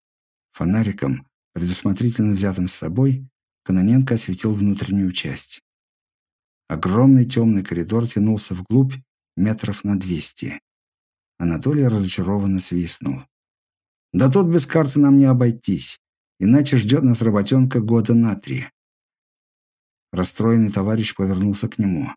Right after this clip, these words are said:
"И что вы намерены делать?"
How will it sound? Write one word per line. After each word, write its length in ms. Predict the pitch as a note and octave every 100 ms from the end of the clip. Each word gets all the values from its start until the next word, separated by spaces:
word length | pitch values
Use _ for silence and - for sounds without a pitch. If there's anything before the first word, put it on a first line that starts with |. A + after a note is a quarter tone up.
| _ _ _ _ _ _ _ _ _
"И 140 | C3+
что 280 | C#3 - E3+
вы 120 | D3+
намерены 500 | D3 D3 C#3+ C3+ C3
делать?" 580 | B2 A2 D2 B1 - -